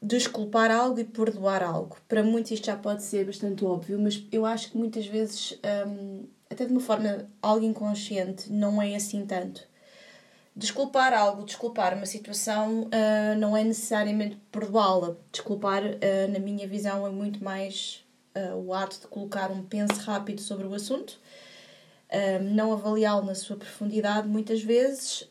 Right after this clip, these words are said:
para tentar ultrapassar rapidamente a situação conflituosa que se passou ou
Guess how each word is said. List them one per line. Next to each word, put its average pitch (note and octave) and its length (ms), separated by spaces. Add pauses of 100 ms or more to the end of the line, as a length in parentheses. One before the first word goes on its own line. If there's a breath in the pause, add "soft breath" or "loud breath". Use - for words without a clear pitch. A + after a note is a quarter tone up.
(120)
para A3 500 (840)
tentar A#3 340
ultrapassar A3 460
rapidamente G#3 800
a G#3+ 40
situação G#3 520
conflituosa G3 680
que - 100
se - 80
passou G3+ 680
ou F3 380